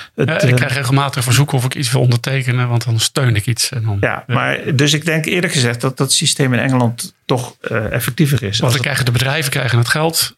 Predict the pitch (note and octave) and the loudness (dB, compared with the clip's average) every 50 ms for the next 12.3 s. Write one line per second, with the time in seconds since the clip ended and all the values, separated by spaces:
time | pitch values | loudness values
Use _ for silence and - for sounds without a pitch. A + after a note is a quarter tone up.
0 | - - C#3 B2+ D#3+ C3+ C3+ C#3 C3 B2 B2+ - - A#2 - C3 C#3 D#3+ D#3+ - | -2 -2 0 0 2 2 2 2 2 2 2 -2 -2 -4 0 2 2 2 2 2
1 | E3 D3+ D#3 D#3 D3+ C#3+ D3 D#3 C#3+ C#3+ D3 C#3+ D3+ D3 - - - - B2+ A#2+ | 2 2 2 2 0 0 0 0 0 0 0 0 0 -2 -4 -8 -4 -2 2 4
2 | C3 C#3 C3+ - C#3 C#3 D3 C3+ B2 B2+ B2+ - - C3+ C3 A#2+ - B2+ B2 B2 | 4 4 4 4 2 2 2 2 2 2 0 -2 -2 -4 -4 -4 -2 -2 0 0
3 | A#2+ A2+ B2 A#2+ A#2 - A#2+ A#2+ - - A#2 A#2 A2+ B2 A#2 G2+ - C3 - - | 2 2 2 0 0 0 0 0 0 0 0 0 0 0 0 0 0 -2 -2 -2
4 | - - - A#2 - _ - - - _ _ _ _ _ _ - D#3+ B2 - _ | -6 -6 -8 -10 -8 _ -8 -8 -8 _ _ _ _ _ _ -6 -6 -6 -6 _
5 | _ - C#3 A#2+ A#2 A2+ A2+ - - B2 A#2 A#2 A2+ G#2 - A#2 A2+ B2+ A#2+ A#2 | _ 2 4 4 4 2 2 0 0 2 2 2 2 2 0 0 0 0 0 0
6 | - - - A#2+ A#2 - B2+ A2 G2+ - - A2+ G#2 G2+ G2+ G2+ G2 G2 F#2+ - | 0 0 0 0 0 2 0 0 0 0 0 2 2 4 4 4 2 0 0 0
7 | - A2 G#2+ - - A2 G#2+ - G#2 - - A#2+ A2+ A2+ C3 C3 C3 C#3 C3+ - | 0 0 0 0 0 -2 -2 -2 -4 -4 -2 0 2 2 2 4 4 2 2 0
8 | F#2+ A2 G#2+ G2+ A2 G#2+ G#2+ G2+ G2+ G2+ G2 F#2+ F#2+ - B2+ - D#3 D3 - C3+ | 0 0 2 2 2 2 2 0 0 0 0 0 -2 -4 0 0 0 2 2 -2
9 | A2 - G#2+ F#2 - G2 G2 - - G2+ G#2 C3 A2+ G2+ A#2 A#2+ A#2 G#2 A2 A2 | -2 -4 -4 -2 -2 -4 -4 -4 -8 -6 -2 -2 0 0 2 2 2 2 0 2
10 | A#2 A2+ G#2+ A2+ A2 G2+ G#2+ G2+ F#2+ G2 G2+ G2 F#2+ G2 F#2 F#2+ - - - - | 0 0 0 0 0 0 0 -2 -2 0 0 0 0 0 -2 -4 -4 -6 -6 -6
11 | A#2+ - A#2 A2+ - D3 D3 - D#3 D3+ E3+ E3+ E3 - - A2 A#2+ _ - - | -2 0 0 2 2 0 0 0 0 0 2 0 0 -2 -4 -6 -6 _ 0 2
12 | A#2+ A#2 A2+ A2 A2 G#2+ | 2 4 4 4 2 2